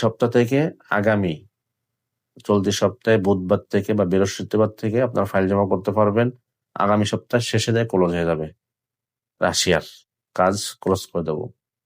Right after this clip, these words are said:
কারণ আমাদের ভ্যাকেন্সি কম থাকে, আমরা কম ফাইল নিই, দ্রুত এটা বন্ধ করে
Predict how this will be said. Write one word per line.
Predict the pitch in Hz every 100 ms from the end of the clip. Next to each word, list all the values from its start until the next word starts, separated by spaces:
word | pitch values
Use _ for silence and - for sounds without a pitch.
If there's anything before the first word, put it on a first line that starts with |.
| _ _ _ _ _
কারণ | - 92 95
আমাদের | 107 113 104
ভ্যাকেন্সি | 101 110 107 123 117
কম | 110 101
থাকে, | 117 143 220 _ 95
আমরা | 101 101
কম | 107 104 -
ফাইল | 113 120
নিই, | 143 196 - _ _
দ্রুত | - 101 95 98
এটা | 98 135 - _ _ _ _ -
বন্ধ | 107 101 90
করে | 90